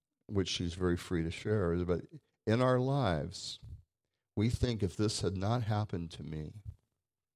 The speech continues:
if that person didn't do that to me,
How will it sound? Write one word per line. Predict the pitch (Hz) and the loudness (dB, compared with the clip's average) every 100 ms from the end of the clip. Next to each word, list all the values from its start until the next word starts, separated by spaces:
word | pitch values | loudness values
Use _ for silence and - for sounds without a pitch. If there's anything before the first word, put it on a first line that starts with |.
| _ | _
if | - | 2
that | 95 - - - | 4 2 -4 -4
person | 117 107 - 95 | 0 2 0 0
didn't | 107 87 92 | 0 0 -2
do | 87 104 | 0 2
that | 95 80 - | 2 0 -4
to | - | -8
me, | 76 73 82 | -6 -4 -6